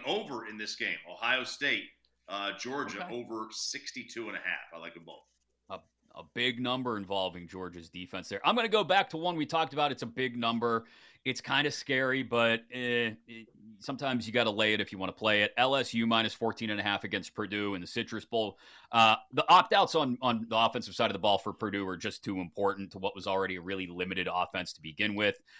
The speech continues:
Speaker 2: I think L S U's young depth will show up on the defensive side of the ball where their opt-outs are. Like I said, the disparity between top of the S E C level talent and middle of the Big Ten talent on full display, I think, in that Citrus Bowl. L S U minus the fourteen and a half. Kayla, what do you got?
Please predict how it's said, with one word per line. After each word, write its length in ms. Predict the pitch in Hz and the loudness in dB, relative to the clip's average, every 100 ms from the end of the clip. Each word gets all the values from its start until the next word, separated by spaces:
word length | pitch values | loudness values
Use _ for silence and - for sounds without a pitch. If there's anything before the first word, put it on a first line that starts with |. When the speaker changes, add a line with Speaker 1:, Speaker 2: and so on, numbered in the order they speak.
| - - | -16 0
Speaker 2:
I 100 | 117 | 2
think 160 | 110 | 4
L 160 | 110 107 | 4 4
S 180 | 101 - | 2 0
U's 280 | 104 92 | -6 -4
young 240 | 98 98 90 | 0 0 2
depth 300 | 104 101 - | 0 0 -2
will 80 | 95 | -4
show 240 | 110 101 | 2 4
up 160 | 101 104 | 4 4
on 80 | |
the 80 | 95 | -2
defensive 460 | 82 101 107 98 95 | -4 -4 -4 -4 -2
side 200 | 107 101 | 0 0
of 20 | |
the 60 | 92 | 2
ball 220 | 101 95 | 2 2
where 160 | 87 | -2
their 300 | 80 113 113 117 | -2 0 2 4
opt-outs 480 | 107 - 110 104 | 2 4 2 2
are. 120 | 110 101 | 0 0
Like 140 | 95 | 0
I 60 | 92 | -2
said, 200 | 101 85 | -2 -4
the 60 | |
disparity 460 | 90 - 131 127 117 | -8 -2 2 2 0
between 400 | 107 - 107 101 _ _ _ | -6 -6 -4 -6 _ _ _
top 260 | - 151 160 | 2 4 4
of 40 | |
the 160 | 147 139 | 0 2
S 160 | 143 | 0
E 120 | 120 117 | -2 -4
C 280 | - 127 | -2 0
level 280 | 123 127 120 | 4 4 2
talent 420 | 117 123 120 123 110 | 2 4 4 2 -2
and 240 | 92 95 | -4 0
middle 240 | 127 123 | 2 4
of 80 | 117 | 2
the 80 | 104 | 0
Big 260 | 104 107 87 | -2 -2 0
Ten 320 | 113 110 104 _ _ _ | 0 0 -2 _ _ _
talent 380 | 117 113 110 110 _ _ - | 2 4 2 -2 _ _ 0
on 140 | 107 | 0
full 240 | 98 104 95 | 0 -6 -6
display, 400 | 87 - 98 90 | -8 -4 0 0
I 60 | |
think, 220 | 85 90 - | -2 -6 -8
in 80 | |
that 160 | 85 82 | -10 -8
Citrus 280 | - 87 87 | -8 -10 -8
Bowl. 200 | 92 92 | -4 0
L 180 | 117 110 | 2 2
S 160 | 101 95 | -2 -6
U 100 | 90 | -8
minus 480 | 90 101 107 101 | -4 -2 -2 -6
the 120 | - 98 | -6 -8
fourteen 500 | - 92 - 98 90 | -6 -10 -10 -8 -6
and 100 | 87 | -6
a 60 | |
half. 280 | 90 80 - | -6 -6 -4
Kayla, 300 | 104 123 156 | -2 0 -2
what 100 | 139 | -2
do 60 | 123 | -4
you 80 | |
got? 180 | 104 78 | -4 -8